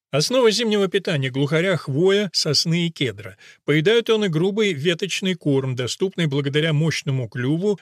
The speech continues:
режущие кромки которого представляют собой подобие садового секатора. Глухарь буквально состригает побеги и хвою, причем лучше это делает в мороз, когда ветки и хвоя становятся хрупкими. Осенью глухари часто питаются осиновыми листьями.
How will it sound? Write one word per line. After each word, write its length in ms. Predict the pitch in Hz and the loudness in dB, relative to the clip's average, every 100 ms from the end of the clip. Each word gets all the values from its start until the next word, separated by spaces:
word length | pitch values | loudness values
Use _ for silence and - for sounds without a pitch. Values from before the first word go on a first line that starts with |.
| - | 0
режущие 600 | 180 180 185 - 185 175 | 2 2 0 -2 -4 -2
кромки 400 | 170 156 113 127 | -2 -2 -2 -4
которого 480 | 143 180 226 196 | -2 0 2 2
представляют 580 | 156 156 - 165 170 185 | 0 -2 -2 -2 0 0
собой 300 | - 160 170 | -2 0 0
подобие 520 | 147 147 170 165 160 | -2 -2 0 0 0
садового 560 | 143 - 147 156 147 147 | 0 0 0 2 2 0
секатора. 680 | 139 165 - 107 - - 107 _ _ | -2 -4 -4 -6 -8 -18 -20 _ _
Глухарь 360 | 139 185 226 190 | 0 2 4 2
буквально 420 | 170 185 185 175 | 2 0 2 2
состригает 720 | - 180 - 190 180 139 110 101 | 2 2 0 0 0 0 -2 -4
побеги 380 | 143 156 135 | -2 0 0
и 80 | 135 | 0
хвою, 420 | 127 196 233 220 - - _ | -2 0 2 2 0 -12 _
причем 380 | 190 180 208 185 | -4 -2 0 0
лучше 340 | 214 233 - | 0 -2 0
это 180 | 147 156 | 0 0
делает 380 | 147 190 190 185 | 0 2 2 0
в 80 | |
мороз, 480 | 175 196 180 139 127 | -2 0 2 2 0
когда 320 | - 135 151 | -4 -4 -2
ветки 320 | 160 196 180 165 | 0 -2 -2 -2
и 80 | |
хвоя 280 | 151 190 208 | -2 0 0
становятся 580 | 160 147 147 160 160 - | -2 -2 -2 -2 -2 -6
хрупкими. 640 | - 127 113 - 101 87 _ _ _ _ - _ | -6 -6 -8 -10 -20 -20 _ _ _ _ -20 _
Осенью 420 | 202 233 226 185 | 0 2 2 2
глухари 440 | 156 165 160 175 185 | 2 0 0 0 0
часто 340 | - 170 - | -2 -4 -4
питаются 600 | 143 151 175 160 143 156 | -6 -4 -2 -2 -2 -4
осиновыми 720 | 143 160 143 - 156 147 147 147 | -4 -2 -2 0 0 0 0 0
листьями. 520 | 151 - - 95 | -2 -4 -8 -14